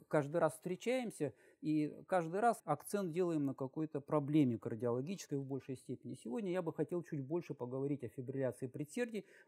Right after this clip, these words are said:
пользуясь тем, что вышли европейские рекомендации по фибрилляции предсердий.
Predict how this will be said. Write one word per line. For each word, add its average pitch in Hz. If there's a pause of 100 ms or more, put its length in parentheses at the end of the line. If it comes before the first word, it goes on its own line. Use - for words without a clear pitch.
пользуясь 190
тем, 254
что -
вышли 202
европейские 190
рекомендации 143
по 151
фибрилляции 131
предсердий. -